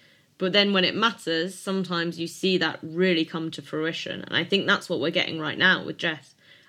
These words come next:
A player who can play in every position across the back four, who is good one v one,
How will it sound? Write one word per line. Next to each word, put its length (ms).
A 60
player 420
who 100
can 180
play 500
in 220
every 360
position 500
across 300
the 100
back 280
four, 280
who 120
is 220
good 340
one 240
v 160
one, 400